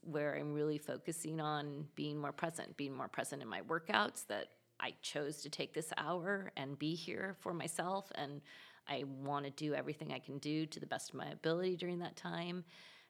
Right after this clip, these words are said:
And then just time to be out with dogs and my family and, you know,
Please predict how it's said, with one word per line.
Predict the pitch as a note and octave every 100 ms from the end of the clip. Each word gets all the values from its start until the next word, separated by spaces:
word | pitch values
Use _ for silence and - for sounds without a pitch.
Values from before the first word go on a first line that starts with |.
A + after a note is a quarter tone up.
| -
And | F3+ F3+
then | F3 E3+ E3+ E3+ E3
just | E3 D#3+ -
time | E3+ E3+
to | D#3+
be | E3 D#3
out | C#3 D#3 E3 -
with | - - - _ -
dogs | C#3 E3+ E3+ E3 D#3
and | D3+ D3 D3+ - - - _ -
my | -
family | D#3 E3+ F3+ F3 E3 E3
and, | D#3 D3 D3+ D3 - -
you | D#3+
know, | C#3+ C#3+